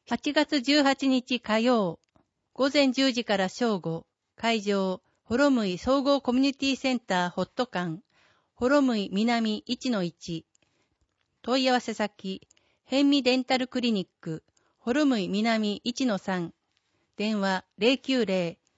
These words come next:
一三零九八一四八。ホットカフェ、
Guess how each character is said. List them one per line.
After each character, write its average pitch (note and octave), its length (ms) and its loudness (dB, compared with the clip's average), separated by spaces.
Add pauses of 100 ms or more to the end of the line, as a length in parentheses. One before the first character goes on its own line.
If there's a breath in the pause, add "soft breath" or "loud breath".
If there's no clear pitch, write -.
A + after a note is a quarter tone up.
一 B3+ 260 -6
三 C4 300 0
零 G#3+ 240 2
九 G3+ 480 -4
八 A#3+ 360 -2
一 G#3+ 240 -4
四 G#3 200 0
八。 F#3 460 -10 (2000)
ホ C4 100 0
ッ C4+ 40 0
ト D#4+ 220 -6
カ D#4 140 0
フ - 120 0
ェ、 F3+ 160 -2